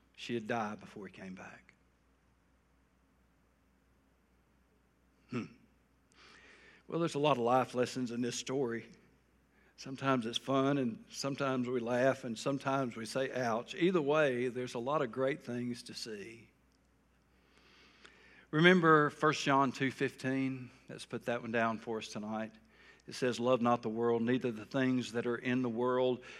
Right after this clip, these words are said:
If any man love the world, the love of the Father is not in him." Uh, we used to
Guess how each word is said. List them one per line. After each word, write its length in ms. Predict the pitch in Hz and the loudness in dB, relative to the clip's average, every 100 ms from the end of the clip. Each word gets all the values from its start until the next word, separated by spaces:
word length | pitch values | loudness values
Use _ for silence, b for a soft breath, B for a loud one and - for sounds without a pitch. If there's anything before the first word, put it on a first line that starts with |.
| B | B
If 120 | - 135 | -6 0
any 120 | 139 | 4
man 200 | 139 131 | 6 6
love 280 | 127 139 120 | 8 6 6
the 80 | |
world, 380 | 127 135 135 135 | 0 2 4 2
the 80 | 120 | 0
love 440 | 117 120 135 131 | -2 2 2 2
of 60 | 123 | 0
the 100 | 113 | -6
Father 540 | - 139 131 127 123 - B B | -2 2 2 2 -4 -6 B B
is 280 | 135 127 117 | -2 -2 0
not 380 | 113 113 113 113 - | -2 -2 -2 -4 -8
in 220 | 120 110 | -6 -4
him." 500 | 90 107 107 101 98 - b b b b b _ _ _ _ _ _ b b b b b b b b b b b _ _ _ - | -4 -6 -6 -8 -10 -14 b b b b b _ _ _ _ _ _ b b b b b b b b b b b _ _ _ -20
Uh, 280 | 127 120 113 | -20 -16 -8
we 120 | 123 | -2
used 200 | 123 117 | -2 -2
to 240 | 123 104 | -6 -6